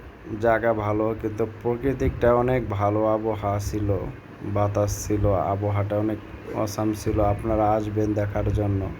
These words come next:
ঘোরার জন্য। ফ্যামিলি নিয়ে আসলে আপনার অনেকটা ভালো হবে।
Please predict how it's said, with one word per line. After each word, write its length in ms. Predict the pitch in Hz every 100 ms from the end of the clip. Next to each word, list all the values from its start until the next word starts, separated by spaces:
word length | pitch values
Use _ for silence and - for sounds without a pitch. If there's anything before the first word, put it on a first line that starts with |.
| - - - - - - 104
ঘোরার 420 | 104 104 104 104 101
জন্য। 420 | 104 101 101 131 - - - - - - - -
ফ্যামিলি 440 | 113 110 110 113
নিয়ে 220 | 110 113 113
আসলে 640 | 107 107 - 113 113 127 - 113 -
আপনার 500 | 98 - 107 104 98 90 - -
অনেকটা 420 | 110 113 107 110
ভালো 380 | 104 101 98 104 104
হবে। 300 | 87 73